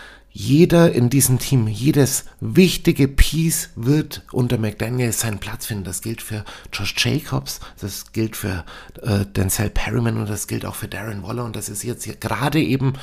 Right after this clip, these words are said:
nur so eine Phase, wo man eben wartet, was gibt's für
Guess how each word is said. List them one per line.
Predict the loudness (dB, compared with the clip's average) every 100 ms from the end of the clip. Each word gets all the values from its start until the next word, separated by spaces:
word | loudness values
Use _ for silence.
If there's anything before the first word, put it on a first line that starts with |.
| -14 -18 -14 -2
nur | 2 2 -2 -10
so | -4
eine | 0 0
Phase, | -2 -2 0 0
wo | 2
man | 2 2
eben | 0 0 2
wartet, | 4 4 2 0
was | -4 -4 -6 -12 -6
gibt's | -6 -2 0
für | 4 4